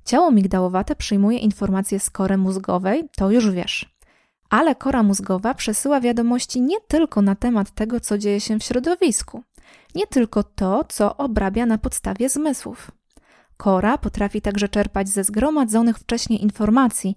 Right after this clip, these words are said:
co potocznie nazywamy pamięcią, myśleniem i wyobraźnią. Dlatego ciało migdałowate jest w stanie przerodzić się w drama queen, na przykład gdy sobie coś przypomnisz, gdy coś ci się przyśni, gdy sobie coś wyobrazisz,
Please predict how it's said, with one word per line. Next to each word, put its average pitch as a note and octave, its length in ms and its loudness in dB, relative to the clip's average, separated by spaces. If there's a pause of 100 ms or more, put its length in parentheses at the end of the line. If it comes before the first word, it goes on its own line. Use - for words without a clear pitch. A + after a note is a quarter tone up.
co G#3 140 0
potocznie A3 540 2
nazywamy G3 460 2
pamięcią, A#3+ 640 2
myśleniem G3 720 2
i G3 120 0
wyobraźnią. F#3 840 -2 (800)
Dlatego G3 380 2
ciało G#3+ 340 2
migdałowate F#3+ 640 2
jest G3 140 -2
w - 40 0
stanie G3 300 0
przerodzić G#3 580 2
się F#3+ 160 0
w F#3+ 40 0
drama G#3 360 2
queen, G3 400 -2 (420)
na G3+ 140 6
przykład D4+ 380 2
gdy A#3 120 0
sobie A#3 260 0
coś - 240 -2
przypomnisz, G3 920 0
gdy G3+ 160 -2
coś - 300 -2
ci A#3 140 -4
się G3 340 0
przyśni, G3+ 640 -2 (320)
gdy B3 160 2
sobie C#4 260 0
coś E4+ 260 0
wyobrazisz, G3+ 800 0